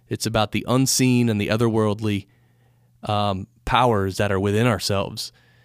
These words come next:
Uh, these truths that we know in our heart, but we don't see 'em with our eyes.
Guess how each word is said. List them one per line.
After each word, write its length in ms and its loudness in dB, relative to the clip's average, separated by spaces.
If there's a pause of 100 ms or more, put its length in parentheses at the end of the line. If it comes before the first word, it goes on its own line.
(200)
Uh, 400 -6 (520)
these 280 -4
truths 420 4
that 180 2
we 120 0
know 420 4
in 140 -2
our 140 0
heart, 360 0 (1120)
but 260 0
we 140 -4
don't 200 -2
see 220 2
'em 80 2
with 160 -2
our 160 0
eyes. 540 -2